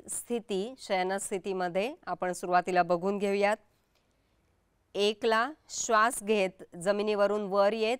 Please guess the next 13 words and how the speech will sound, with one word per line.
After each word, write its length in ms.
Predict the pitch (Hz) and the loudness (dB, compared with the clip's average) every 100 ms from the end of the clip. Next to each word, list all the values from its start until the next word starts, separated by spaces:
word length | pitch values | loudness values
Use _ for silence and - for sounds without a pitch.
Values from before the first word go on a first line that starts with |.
| - | -4
दोन्ही 320 | 185 185 208 | -4 -2 -2
पाय 300 | - 196 226 | 0 2 2
वरती 360 | 233 214 - | 0 -2 -4
उचललेली 600 | 208 202 - 208 202 202 | -8 -6 -2 -2 -2 -4
स्थिती 400 | 208 - 208 220 214 | -6 -8 -6 -2 -2
आहे 180 | 233 277 _ _ _ _ _ - | -2 -8 _ _ _ _ _ -8
आणि 200 | 185 196 | -4 -2
दोनला 600 | 175 214 240 208 185 208 | 0 0 2 2 2 2
दोन्ही 360 | 190 185 214 | -2 -4 -4
हातांनी 640 | 285 220 - 190 196 214 320 _ _ _ _ | -6 -8 -4 -2 -2 -4 -6 _ _ _ _
पायाचे 560 | 185 185 190 196 - 214 - | 0 2 2 0 -4 -4 -2
अंगठे 540 | 190 190 185 220 247 269 - | -4 -4 -6 -4 -4 -6 -4
पकडून 460 | 190 - 190 220 | -4 0 0 0